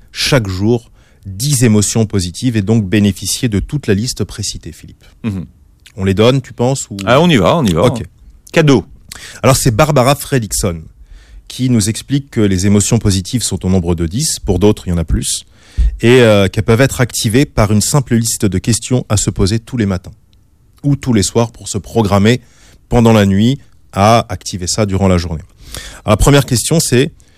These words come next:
Speaker 1: qu'est-ce qui me met en joie aujourd'hui ? Ça peut être quoi ? Bah, gagner de l'argent pour nourrir ma famille, ou je vais aller faire la chose que j'aime, ou je vais lire un nouveau livre, et cetera. La gratitude. Quand est-ce que je me suis senti reconnaissant pour la dernière fois ?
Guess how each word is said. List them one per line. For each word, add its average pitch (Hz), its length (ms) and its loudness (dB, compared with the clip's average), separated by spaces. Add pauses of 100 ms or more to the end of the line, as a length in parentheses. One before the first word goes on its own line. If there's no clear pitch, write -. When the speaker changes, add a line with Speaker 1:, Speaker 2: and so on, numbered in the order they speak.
(240)
Speaker 1:
qu'est-ce 143 260 2
qui - 120 -10
me 107 120 0
met 110 120 2
en 95 100 0
joie 92 240 0
aujourd'hui ? 87 400 -4 (960)
Ça - 100 -20
peut 95 100 -10
être 87 100 -8
quoi ? 85 180 -12 (560)
Bah, 107 120 -14
gagner 95 260 2
de 85 80 -2
l'argent 90 340 -2
pour 90 160 -12
nourrir 87 240 -4
ma 90 140 -2
famille, 104 540 0
ou 90 380 0
je 87 140 -10
vais 92 80 0
aller 92 120 2
faire 90 200 -4
la 90 80 -2
chose 90 240 -8
que 95 100 -6
j'aime, 101 400 2
ou 95 60 -4
je 80 80 -10
vais 87 80 -12
lire 90 220 -6
un 92 60 -4
nouveau 87 220 -4
livre, 98 440 0
et 90 60 -2
cetera. - 380 -6 (760)
La 120 100 4
gratitude. 113 600 -2 (560)
Quand 143 260 2
est-ce 156 180 2
que 117 120 -2
je 98 80 -2
me 107 80 2
suis 107 180 -2
senti 113 340 -2
reconnaissant 117 600 0
pour 113 160 -4
la 90 80 0
dernière 98 340 -2
fois ? - 260 -4